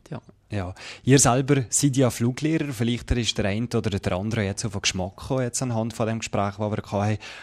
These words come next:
Speaker 2: dass er eben selber auch mal so, äh, wollte, äh, Gleitschirmpilot werden.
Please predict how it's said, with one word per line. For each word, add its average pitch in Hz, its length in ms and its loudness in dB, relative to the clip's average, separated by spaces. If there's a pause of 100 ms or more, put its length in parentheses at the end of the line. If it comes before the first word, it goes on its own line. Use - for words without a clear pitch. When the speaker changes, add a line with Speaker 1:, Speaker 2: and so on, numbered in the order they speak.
(120)
Speaker 2:
dass - 160 0
er 95 160 2
eben 104 280 2
selber 117 520 4
auch 127 60 2
mal 127 300 0
so, 123 360 0
äh, 107 400 2
wollte, 110 460 2 (360)
äh, 101 420 4
Gleitschirmpilot 110 840 2
werden. 104 460 0